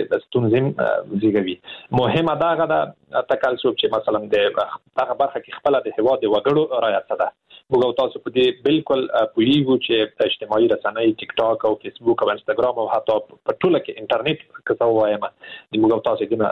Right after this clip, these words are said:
سترګې نشو پټولی چې د ماشومانو په برخه کې، مثلاً، ضررونه شته دي. اما دا چې بدون د انټرنیټ نه، لکه څنګه چې تاسو په، اه، خپرونې لومړۍ برخه کې یادونه وکړه، په یوویشتمه پیړۍ کې اصلاً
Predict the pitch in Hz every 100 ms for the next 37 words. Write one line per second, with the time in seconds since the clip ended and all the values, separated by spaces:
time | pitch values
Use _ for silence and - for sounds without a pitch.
0 | 107 - 107 110 135 - - 117 117 110
1 | - 110 104 - 127 135 123 110 117 113
2 | - - 104 101 104 101 101 101 117 104
3 | - - 156 160 - _ - - - -
4 | - 131 139 139 127 127 127 - 131 123
5 | 120 - 113 113 107 127 120 - 104 107
6 | 110 156 156 143 127 117 - 127 110 -
7 | 113 110 - 113 110 - 113 113 - -
8 | - 107 107 120 107 107 135 151 147 -
9 | - 117 113 113 110 107 113 107 104 98
10 | - 117 110 - 107 127 - - - 120